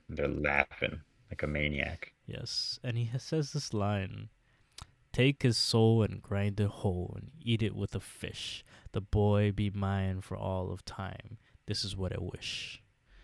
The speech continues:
Speaker 2: Uh, like, they
Speaker 1: Really suspect.
Speaker 2: Yeah, they just couldn't find anything else that rhymed with wish. <laughs> Like, I don't know.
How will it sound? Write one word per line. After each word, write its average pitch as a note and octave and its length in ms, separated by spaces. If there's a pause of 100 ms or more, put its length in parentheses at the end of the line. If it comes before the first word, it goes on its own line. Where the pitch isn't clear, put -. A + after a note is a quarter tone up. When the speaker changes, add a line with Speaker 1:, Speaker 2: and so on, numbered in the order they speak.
(460)
Speaker 2:
Uh, G#2+ 160
like, F#2+ 260 (1000)
they G#2+ 180
Speaker 1:
Really E2+ 920
suspect. - 1120 (140)
Speaker 2:
Yeah, - 160
they G#2 240 (240)
just - 260
couldn't G2+ 380
find G2 460
anything F#2+ 360
else F#2 240
that F#2+ 120
rhymed F#2 180
with F2+ 160
wish. - 500 (540)
<laughs> D#3 80 (1200)
Like, G2 240 (680)
I G#2 60
don't G2 160
know. G#2 80